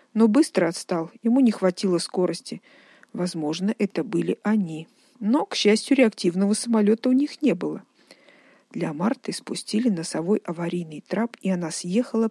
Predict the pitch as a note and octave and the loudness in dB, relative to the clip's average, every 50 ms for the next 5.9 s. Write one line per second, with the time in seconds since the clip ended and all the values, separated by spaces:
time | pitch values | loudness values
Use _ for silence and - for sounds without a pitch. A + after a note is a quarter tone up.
0 | - _ - F3+ F3 F3+ G3+ A3 A3+ G#3 F#3+ F#3 - - - - - D#3+ D3+ - | -4 _ -10 -6 -4 -2 0 0 0 0 -2 -4 -6 -8 -10 -8 -8 -8 -8 -10
1 | - - _ _ - - - - - - _ _ _ - G#3 F#3+ - A#3+ - - | -12 -20 _ _ -20 -20 -20 -20 -20 -20 _ _ _ -6 -2 0 0 2 4 4
2 | C#4+ D4 C4 G#3 G3 F#3+ - - - F#3+ F#3+ F#3 G3 F#3 F3+ E3+ E3+ E3 D#3+ E3+ | 4 4 4 2 0 0 0 0 0 0 2 2 0 0 0 -2 -2 -2 -2 -4
3 | E3+ E3+ D#3 F3 G3 A3+ A3+ A#3+ A#3 A3+ A3+ A#3+ - - F#3+ F3 F3 F3 F3 E3 | -4 -2 0 2 2 2 2 2 2 2 2 2 0 0 -2 -2 -2 -2 -4 -4
4 | D#3+ D#3 D#3 D3+ - - G3 A3+ A#3+ C4 B3 - - - D#3+ E3 D#3 D3 - - | -4 -4 -6 -4 -2 0 0 2 0 0 -4 -6 -10 -10 -8 -8 -8 -8 -6 -4
5 | F3 G3 G#3+ A3+ G#3+ G#3+ F3+ D#3 E3+ F3 F3+ F#3 - - - E3 D#3+ E3 | -4 -2 0 0 0 -2 -2 -4 -4 -6 -6 -6 -8 -8 -8 -8 -8 -10